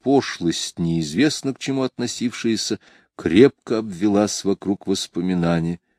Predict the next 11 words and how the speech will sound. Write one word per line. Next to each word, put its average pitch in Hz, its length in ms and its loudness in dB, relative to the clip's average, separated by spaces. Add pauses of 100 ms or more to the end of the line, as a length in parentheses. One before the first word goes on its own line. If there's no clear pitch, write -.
(160)
питаясь 80 720 -6
его 82 220 -6
грустью. - 580 -14 (4000)
Поднявшись 175 580 6
по - 120 6
лестнице, 156 720 6
мы 180 200 4
очутились 170 580 2
на 131 80 4
щербатой 143 540 4
площадке. - 920 0